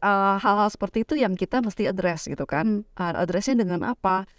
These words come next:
Speaker 1: Ke-, di Accenture tuh kita punya banyak program training, banyak
Speaker 2: Hmm.
Speaker 1: banget.
Speaker 2: Oke.
Speaker 1: Dan itu memang di, uh, differentiate, di, uh, bedakan dengan level ya.
Speaker 2: Oke.
Speaker 1: Level dan, uh,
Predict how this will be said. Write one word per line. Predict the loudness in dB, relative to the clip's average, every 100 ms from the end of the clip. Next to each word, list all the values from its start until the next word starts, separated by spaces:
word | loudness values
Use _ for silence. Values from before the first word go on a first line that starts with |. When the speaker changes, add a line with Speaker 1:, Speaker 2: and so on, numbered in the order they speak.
| _ _ -2
Speaker 1:
Ke-, | 0 2 2
di | 0
Accenture | 0 -2 0 -2 -2
tuh |
kita | -4 -2 -2
punya | -2 -2
banyak | 0 -2 0
program | 2 2 2 -2
training, | 0 0 0 -2 -4 -4
banyak | 2 2
Speaker 2:
Hmm. | 2
Speaker 1:
banget. | -2 -4 -6 _
Speaker 2:
Oke. | -4 -2 -2
Speaker 1:
Dan | 0 0 0
itu | -2 -2 -2
memang | 0 0 2 2 2
di, | 0 -2 -6 _ _ _ _ _
uh, | -2 0
differentiate, | -2 -4 -2 -2 -2 -2 -2 -2
di, | -2 -4 -6 _
uh, | -2 0 0
bedakan | 0 -2 0 2
dengan | 2 2 2 2 0 -6 _ _ _ _ _ _ _ _ _ 0
level | 2 4 2 0
ya. | -6 -4
Speaker 2:
Oke. | -6 -2
Speaker 1:
Level | -4 -2 2 4 4 2 -2 -6
dan, | 2 2 2 0
uh, | -2 -2 -2 -2 -4 -4